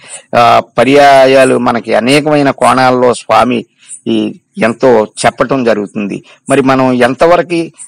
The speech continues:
స్వామి చెప్పినటువంటి ఏ కార్యక్రమం చేస్తున్నాం, ఏ సేవ చేస్తున్నాం అంటే, మన సేవలో నిర్లక్ష్యం ఉన్నది.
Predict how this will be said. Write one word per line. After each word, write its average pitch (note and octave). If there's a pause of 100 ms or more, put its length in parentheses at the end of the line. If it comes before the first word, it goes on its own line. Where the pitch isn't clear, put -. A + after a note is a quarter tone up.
(120)
స్వామి D3
చెప్పినటువంటి D#3
ఏ C#3+
కార్యక్రమం D3
చేస్తున్నాం, C#3+
ఏ B2+
సేవ D3+
చేస్తున్నాం C#3
అంటే, B2 (380)
మన A#2
సేవలో D#3
నిర్లక్ష్యం B2+
ఉన్నది. G2+